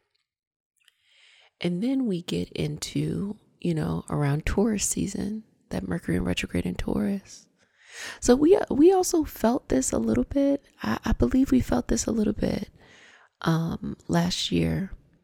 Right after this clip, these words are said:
because we had this, uh, Taurus, uh, and Gemini energy.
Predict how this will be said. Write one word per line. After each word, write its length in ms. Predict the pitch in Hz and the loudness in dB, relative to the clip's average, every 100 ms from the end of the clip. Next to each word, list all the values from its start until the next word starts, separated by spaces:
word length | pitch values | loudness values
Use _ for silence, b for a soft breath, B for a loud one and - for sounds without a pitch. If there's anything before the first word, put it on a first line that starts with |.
| - - B B B B B | -20 -20 B B B B B
because 360 | 175 - 175 - | -2 2 0 2
we 120 | 170 | -2
had 300 | 190 202 - | 0 -4 -2
this, 340 | - 156 - - | -2 -2 -4 -6
uh, 540 | - - 175 202 202 - _ | -4 -4 -4 -6 -8 -12 _
Taurus, 920 | - - 165 156 160 202 - - - - _ b b b b b b b - | 0 2 2 2 0 -4 -6 -10 -12 -18 _ b b b b b b b -10
uh, 140 | 151 143 | -6 -6
and 160 | - 147 | -6 -6
Gemini 420 | - 151 143 135 - | -4 -4 -4 -6 -8
energy. 540 | - - - - 180 | -12 -12 -12 -12 -14